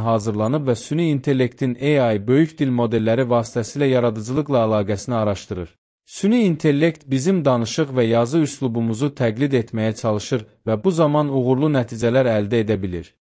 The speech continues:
Jurnalın redaksiyası süni intellektdən Italo Calvino'nun Görünməz Şəhərlər əsərinin üslubunda hekayələr yaratmasını istədi. Chat G P T və digər üç süni intellekt modeli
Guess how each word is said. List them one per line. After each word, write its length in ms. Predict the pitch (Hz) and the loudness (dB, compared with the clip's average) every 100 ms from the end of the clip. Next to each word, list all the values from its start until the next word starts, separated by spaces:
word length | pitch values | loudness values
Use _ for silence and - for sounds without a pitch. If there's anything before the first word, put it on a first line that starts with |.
| _ | _
Jurnalın 540 | 113 143 180 185 220 220 | -4 2 2 2 2 2
redaksiyası 680 | 160 170 165 - 120 - 135 | 2 2 0 0 -2 -2 -8
süni 340 | - 139 139 | -4 -2 0
intellektdən 680 | 127 131 123 120 - 139 127 | 0 0 0 0 0 -2 -2
Italo 440 | 117 - 156 135 - | -4 0 2 2 0
Calvino'nun 580 | 131 117 117 113 113 110 | 0 0 0 0 0 -2
Görünməz 540 | 127 127 131 160 165 - | 2 2 2 0 -2 -2
Şəhərlər 500 | 123 120 127 147 127 | -2 0 2 2 0
əsərinin 480 | 120 127 117 131 127 | -2 -2 0 -2 -4
üslubunda 480 | - 117 113 113 120 | -6 -6 -2 -2 0
hekayələr 560 | 120 - 113 113 135 | -2 0 0 2 2
yaratmasını 600 | 123 113 107 107 98 123 | 2 0 -2 -6 -6 -6
istədi. 480 | 113 - 107 92 82 _ _ _ - | -6 -6 -6 -6 -8 _ _ _ -10
Chat 300 | - 226 220 | 0 0 0
G 80 | 196 | -4
P 160 | 165 143 | 0 -2
T 140 | - 143 | 0 2
və 140 | 127 110 | 2 0
digər 320 | 170 156 135 | 0 2 2
üç 140 | 135 127 | 2 -2
süni 180 | 127 123 123 | -4 -2 -2
intellekt 540 | 123 117 131 147 147 | -4 -2 0 0 0
modeli 400 | 127 123 117 123 | -2 0 0 0